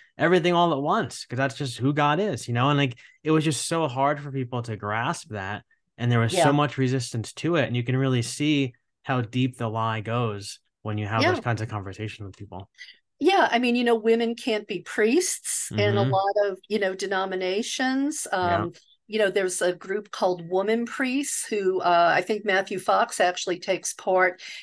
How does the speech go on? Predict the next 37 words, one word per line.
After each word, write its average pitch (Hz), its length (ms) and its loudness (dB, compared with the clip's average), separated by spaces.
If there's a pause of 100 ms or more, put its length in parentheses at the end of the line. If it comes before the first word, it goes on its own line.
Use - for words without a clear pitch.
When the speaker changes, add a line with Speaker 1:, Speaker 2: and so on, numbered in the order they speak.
(180)
Speaker 2:
uh, 180 200 4
in 190 200 -4
these 190 440 -4
sometimes, 185 840 0
and, 170 380 -4
uh, 170 220 0
Roy 185 280 4
Bourgeois. 185 720 2 (300)
You 214 100 -4
know, 202 140 2
women 220 560 2
actually, 196 1000 -2 (300)
uh, 175 280 2
go, 233 600 2
um, 180 520 -4 (100)
you 208 140 -2
know, 180 280 2
uh, 180 540 -2 (280)
out 214 200 2
in 226 80 0
international 202 840 0
waters 180 600 -2
on 170 180 -4
a 151 160 -4
ship, - 800 0 (400)
and, 202 420 0
you 233 80 0
know, 220 80 4
women 220 340 0
are 196 260 0
ordained 196 680 -2
as 180 220 -4
priests 240 680 -2
and 202 220 -2
then 208 240 0
come 196 280 -6
back 196 520 2